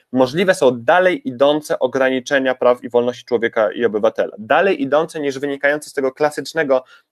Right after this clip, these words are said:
e, klasycznego modelu, e, czyli z tego trzydzieści jeden ustęp trzy, tak, o którym żeśmy sobie tak dosyć długo teraz, e, rozmawiali. Znaczy, w stanie nadz-, wy-, wyjątkowym,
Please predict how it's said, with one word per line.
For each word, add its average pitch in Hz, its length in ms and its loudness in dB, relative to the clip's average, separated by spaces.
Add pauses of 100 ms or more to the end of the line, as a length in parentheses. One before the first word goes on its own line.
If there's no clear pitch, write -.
(120)
e, 131 240 4
klasycznego 143 540 -2
modelu, 123 540 2 (300)
e, 131 120 4
czyli 139 180 0
z 139 80 -4
tego 139 220 2
trzydzieści 139 420 -6
jeden 127 220 -2
ustęp 113 300 -6
trzy, - 240 -8 (120)
tak, 123 140 0
o 110 80 -2
którym 117 240 -4
żeśmy 113 220 -4
sobie 107 220 -2
tak 104 200 -8
dosyć 107 260 -10
długo 104 240 -4
teraz, 98 360 -2 (280)
e, 113 440 2
rozmawiali. 117 420 2
Znaczy, 135 280 0 (240)
w - 80 -14
stanie 196 300 0
nadz-, 139 440 -2
wy-, 135 320 -2
wyjątkowym, 143 800 0